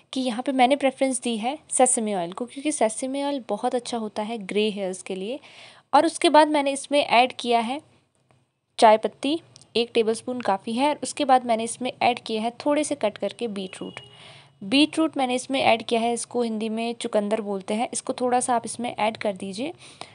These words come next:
और उसके बाद इसमें आप डालेंगे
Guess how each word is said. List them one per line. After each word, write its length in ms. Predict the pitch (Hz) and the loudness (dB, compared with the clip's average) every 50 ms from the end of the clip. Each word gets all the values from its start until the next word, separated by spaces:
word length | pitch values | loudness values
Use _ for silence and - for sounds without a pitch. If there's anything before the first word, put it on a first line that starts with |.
| - _ - | -6 _ 8
और 200 | 277 311 339 - | 8 8 8 8
उसके 300 | - - - - 339 330 | 4 0 2 4 4 6
बाद 240 | 262 277 285 294 277 | 8 8 6 6 4
इसमें 280 | 262 - 269 277 285 277 _ _ _ _ - - _ - | 0 -2 0 0 0 -2 _ _ _ _ -20 -10 _ 4
आप 160 | 240 247 233 214 | 4 4 6 8
डालेंगे 460 | 233 214 214 208 214 214 240 269 | 6 6 6 4 0 -2 -2 -4